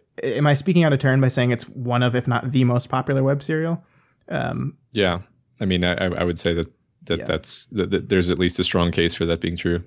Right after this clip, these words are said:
Speaker 1: Yeah. So I think that, um, that helps a lot, that you get people that are doubters that don't look at this as real,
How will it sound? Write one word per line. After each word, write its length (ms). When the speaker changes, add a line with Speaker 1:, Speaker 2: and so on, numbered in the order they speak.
Speaker 1:
Yeah. 180
So 140
I 60
think 400
that, 500
um, 440
that 140
helps 300
a 40
lot, 340
that 380
you 100
get 160
people 240
that 120
are 80
doubters 420
that 160
don't 200
look 160
at 100
this 180
as 120
real, 520